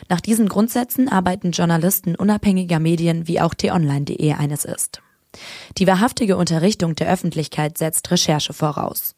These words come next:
Journalisten müssen auf der Suche nach Wahrheiten also, im übertragenen Sinne, dahin, wo es weh tut.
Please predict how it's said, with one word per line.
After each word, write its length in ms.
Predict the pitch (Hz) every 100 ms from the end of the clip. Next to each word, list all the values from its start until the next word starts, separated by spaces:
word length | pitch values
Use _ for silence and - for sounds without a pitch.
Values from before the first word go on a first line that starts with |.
| -
Journalisten 640 | - 160 151 156 190 247 190
müssen 240 | 208 202
auf 120 | 185
der 120 | 180 165
Suche 260 | 202 208
nach 240 | 180 160 143
Wahrheiten 540 | 170 190 165 - 170
also, 420 | 160 160 180 196 -
im 100 | 156
übertragenen 720 | 156 151 - 160 156 165 156
Sinne, 360 | 160 180 208 208 - - -
dahin, 440 | 185 208 220 214 -
wo 160 | 175
es 180 | 196 190
weh 140 | 160 -
tut. 400 | 160 - -